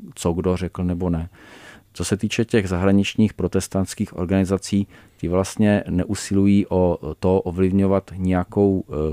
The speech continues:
konkrétní osobu nebo nějaké konkrétní skupiny na místě. Oni vlastně řeší svůj vlastní problém, svou vlastní otázku, jestli Jeruzalém má být takový nebo makový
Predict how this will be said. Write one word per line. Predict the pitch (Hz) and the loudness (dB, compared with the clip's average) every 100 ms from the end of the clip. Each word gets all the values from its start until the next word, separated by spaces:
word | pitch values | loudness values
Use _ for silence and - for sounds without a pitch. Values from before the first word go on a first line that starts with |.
| - | -4
konkrétní | 90 90 95 92 - 98 | -4 0 0 -2 0 -2
osobu | - - 92 95 | -2 -4 -2 0
nebo | 92 87 | 0 0
nějaké | 90 87 - 101 | 0 0 -2 -4
konkrétní | 90 87 95 101 | -2 0 -2 -2
skupiny | 95 - - 98 | -4 -6 -4 0
na | 95 | 2
místě. | 85 90 - - 92 95 - _ | 2 0 0 0 0 0 -14 _
Oni | - 87 | -4 0
vlastně | 90 - 90 | 0 -2 -2
řeší | 90 - | -2 -4
svůj | 95 92 92 - - | -2 0 -2 -2 -8
vlastní | 85 - 101 | -6 -4 -2
problém, | 92 92 87 85 | -2 0 0 -2
svou | - | -2
vlastní | 87 87 - 98 | -4 -2 -2 -4
otázku, | - 90 87 - 95 90 - - _ | -2 -2 -2 -2 -4 -4 -10 -20 _
jestli | - 80 - | -8 -6 -2
Jeruzalém | 92 87 87 87 90 | 0 0 0 2 2
má | 90 | 0
být | 87 87 | -2 -6
takový | 85 - 90 | -8 -4 0
nebo | 92 90 | 0 0
makový | 85 78 92 90 92 | -2 -2 -2 0 0